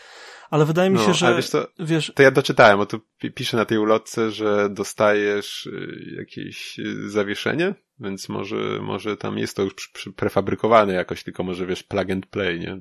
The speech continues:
Speaker 2: Czy jak to tam nazwać?
Speaker 1: Powiem szczerze, mam
Speaker 2: Może
Speaker 1: nadzieję.
Speaker 2: wy-, wyjm-, wyjmujesz gdzieś tam fragment, y, tej ramy czy coś i w-, wkręcasz od razu gotowy element jakiś kolejny, nie?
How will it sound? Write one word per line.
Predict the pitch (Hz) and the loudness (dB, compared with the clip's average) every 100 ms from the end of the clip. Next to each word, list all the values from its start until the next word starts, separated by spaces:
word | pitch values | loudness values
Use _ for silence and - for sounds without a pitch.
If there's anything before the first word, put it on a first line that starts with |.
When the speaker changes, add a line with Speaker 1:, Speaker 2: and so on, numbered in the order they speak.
| _ | _
Speaker 2:
Czy | 104 | -18
jak | 104 | -18
to | - | -16
tam | - 95 | -14 -10
nazwać? | 98 92 98 - | -8 -6 -6 -6
Speaker 1:
Powiem | 143 151 | -10 -8
szczerze, | 151 160 175 | -8 -8 -8
mam | 165 131 | -8 -4
Speaker 2:
Może | 98 98 | 0 0
Speaker 1:
nadzieję. | 101 98 | 0 -2
Speaker 2:
wy-, | 104 107 | -2 -2
wyjm-, | 104 101 | -4 -2
wyjmujesz | 101 98 95 90 | 0 0 0 -2
gdzieś | 95 - | -4 -4
tam | 95 92 90 | -4 -4 -4
fragment, | - 92 95 90 - - 90 87 | 0 0 0 -6 -6 -10 -8 -8
y, | |
tej | - 92 | -8 -6
ramy | 92 92 92 | -4 -6 -8
czy | - | -10
coś | - 90 - | -8 -8 -8
i | 92 | -14
w-, | - - - | -14 -20 -20
wkręcasz | - - 101 92 92 98 | -20 0 0 2 -2 -2
od | 95 | 0
razu | 90 95 | -2 -2
gotowy | 95 92 95 | -2 0 0
element | 95 87 82 | 0 -4 -8
jakiś | - - | -12 -16
kolejny, | - 85 85 85 | -12 -10 -8 -10
nie? | 87 | -12